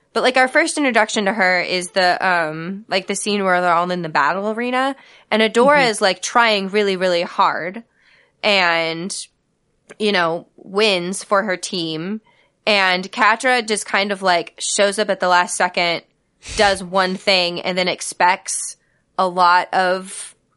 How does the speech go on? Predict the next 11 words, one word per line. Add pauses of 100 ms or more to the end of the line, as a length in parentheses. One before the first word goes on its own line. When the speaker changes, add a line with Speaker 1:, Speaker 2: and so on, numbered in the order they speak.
(220)
Speaker 1:
like,
express-, (140)
expects
equal (380)
praise
and
recognition (240)
for
doing
very
little.